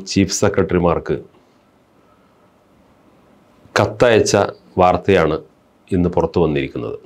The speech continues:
നമ്മുടെ രാജ്യത്ത്, പ്രത്യേകിച്ച് ഉത്തരേന്ത്യൻ സംസ്ഥാനങ്ങളിൽ പ്രവർത്തിച്ചുകൊണ്ടിരിക്കുന്ന മദ്രസകൾ, അതിന് സംസ്ഥാന സർക്കാരുകൾ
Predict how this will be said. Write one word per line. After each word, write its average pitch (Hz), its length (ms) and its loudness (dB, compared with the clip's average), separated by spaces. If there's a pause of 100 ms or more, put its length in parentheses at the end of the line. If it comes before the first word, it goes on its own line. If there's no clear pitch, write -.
(120)
നമ്മുടെ 107 240 6
രാജ്യത്ത്, 107 400 4
പ്രത്യേകിച്ച് 110 400 4
ഉത്തരേന്ത്യൻ 120 480 4 (880)
സംസ്ഥാനങ്ങളിൽ 90 680 2 (1900)
പ്രവർത്തിച്ചുകൊണ്ടിരിക്കുന്ന 110 920 4 (360)
മദ്രസകൾ, 92 520 2 (2250)
അതിന് 117 280 6 (1300)
സംസ്ഥാന 127 480 4 (240)
സർക്കാരുകൾ 113 560 2